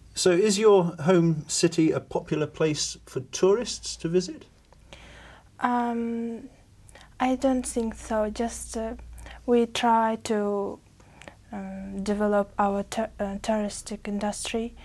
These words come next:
Speaker 2: uh, and, uh, um, just, uh, we have some tourists, not, uh, like, uh, in, uh, America or in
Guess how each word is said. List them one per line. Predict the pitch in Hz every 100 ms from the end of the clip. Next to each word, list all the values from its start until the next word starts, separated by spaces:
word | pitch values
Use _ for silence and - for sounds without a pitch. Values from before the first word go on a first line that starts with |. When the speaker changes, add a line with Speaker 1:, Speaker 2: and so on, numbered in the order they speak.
| - - - -
Speaker 2:
uh, | 208 202 196 190 190 -
and, | 196 196 196
uh, | 196 190 190 196 - - - - - - - - _ _ _ - - - - - - - -
um, | 214 202 202 196 _ _ - 202
just, | 208 202 - -
uh, | 202 202
we |
have | 208 214 214 - -
some | - 208 202
tourists, | - 240 254 247 240 - - - - -
not, | 226 226 220
uh, | 214 202 202
like, | 208 202 -
uh, | 202 196 202
in, | 196 196
uh, | 196 196 202
America | 226 220 240 254 247 240 226 226
or | 202 196 202
in | 190 196